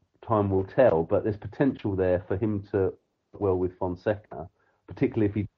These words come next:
does, as you say, you know, take that hands-on role in, uh,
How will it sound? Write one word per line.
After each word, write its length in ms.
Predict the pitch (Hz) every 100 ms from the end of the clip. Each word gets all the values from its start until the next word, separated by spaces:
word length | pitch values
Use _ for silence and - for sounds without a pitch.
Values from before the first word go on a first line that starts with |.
| _ -
does, 400 | 98 92 - - 101
as 80 |
you 80 | 92
say, 200 | - 104
you 140 | 87 101
know, 80 | 92
take 260 | - 98
that 160 | 92 -
hands-on 540 | 104 95 95 92 90 92
role 420 | 92 87 87 87
in, 220 | 87 85
uh, 200 | 87 82